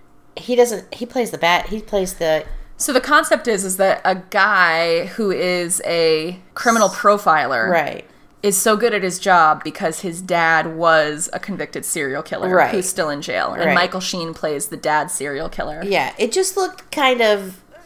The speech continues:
Speaker 1: not so scary. I mean, I think
Speaker 2: Mm-hmm.
Speaker 1: it's gonna be scary, but I think it's something, a scary that I can handle.
Speaker 2: Yeah.
Speaker 1: <laughs> It doesn't involve, like, demons or
Speaker 2: It looks
Speaker 1: devils
Speaker 2: a
Speaker 1: or
Speaker 2: little like, um, a mix between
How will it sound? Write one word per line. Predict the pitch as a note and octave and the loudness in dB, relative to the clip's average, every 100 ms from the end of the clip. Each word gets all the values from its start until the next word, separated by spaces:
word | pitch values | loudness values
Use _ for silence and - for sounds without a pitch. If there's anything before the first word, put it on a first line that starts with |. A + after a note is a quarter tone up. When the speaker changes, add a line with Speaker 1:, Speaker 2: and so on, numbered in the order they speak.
| - | -8
Speaker 1:
not | G#3+ G#3 A3+ A#3 | -2 2 2 0
so | - D#4 | 0 0
scary. | D#4+ - E4+ E4 E4+ E4 - - | 0 -4 -4 -2 -2 -6 -12 -10
I | |
mean, | A3 G#3+ | -4 -2
I | |
think | G3+ | -2
Speaker 2:
Mm-hmm. | F#3+ | -4
Speaker 1:
it's | F#3+ | -6
gonna | G#3 | -6
be | G3+ | -8
scary, | G#3+ G#3+ G#3 | -6 -2 -2
but | G3+ F#3 - - - - _ | 0 0 0 -4 -20 -20 _
I | F#3 | -6
think | F3+ G3+ | -4 -4
it's | F#3 | -4
something, | F#3+ F#3 E3+ - | -6 -6 -10 -8
a | E3 | -8
scary | - F3 D#3+ | -6 -4 -2
that | D#3 | -2
I | D3 | -4
can | C#3+ C#3+ | -6 -8
handle. | D3 D#3 G3 A3 - | -8 -4 -4 -4 -6
Speaker 2:
Yeah. | G3+ F3+ D#3+ E3 | 0 2 2 0
Speaker 1:
<laughs> | A3 - - - - - - | -8 -16 -20 -20 -20 -12 -4
It | G#3 | -2
doesn't | G#3+ G#3+ | -2 -2
involve, | F#3+ F3+ E3+ E3+ | -2 2 2 0
like, | D3+ C3 | -4 -6
demons | D3+ D3+ D#3 D#3 D3+ | -8 -6 -6 -6 -6
or | C#3+ - _ - | -8 -12 _ 0
Speaker 2:
It | A#3 | 2
looks | D4 - | 2 2
Speaker 1:
devils | - C#4 | 2 2
Speaker 2:
a | C4 | 2
Speaker 1:
or | |
Speaker 2:
little | A#3 C4+ D4 D4+ D4 D4 C#4 | 2 6 6 8 8 6 4
like, | G3+ G3 G3 F#3+ - - - - _ - | 4 4 2 -2 -8 -18 -20 -20 _ 2
um, | F3 E3+ D#3 D3+ D3+ F#3 - | 4 4 2 -2 -8 -10 -8
a | G3 | -4
mix | G3 G3 - | -2 -2 -4
between | G3+ F#3+ F#3+ F3+ F3 E3+ D#3+ E3+ | -10 -8 -6 -6 -6 -6 -8 -10